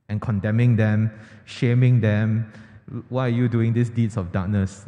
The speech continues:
Let me expose light on you. Uh, <laughs> let me whistle blow on your immorality."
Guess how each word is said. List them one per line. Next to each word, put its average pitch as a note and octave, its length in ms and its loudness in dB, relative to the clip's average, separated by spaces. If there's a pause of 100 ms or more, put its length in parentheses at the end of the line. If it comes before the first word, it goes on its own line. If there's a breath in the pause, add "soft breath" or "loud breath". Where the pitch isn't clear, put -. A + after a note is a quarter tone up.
(100)
Let A2 100 -4
me A2 100 -6
expose G2+ 420 -8
light G2+ 220 -6
on F2 180 -4
you. F2+ 200 -4 (480 loud breath)
Uh, G#2+ 100 -6 (100)
<laughs> G2 80 -6
let A2+ 160 0
me A2 280 0 (320 loud breath)
whistle D#3+ 320 0
blow D3+ 340 2
on A2 220 -2
your G#2+ 240 -2
immorality." G#2+ 840 0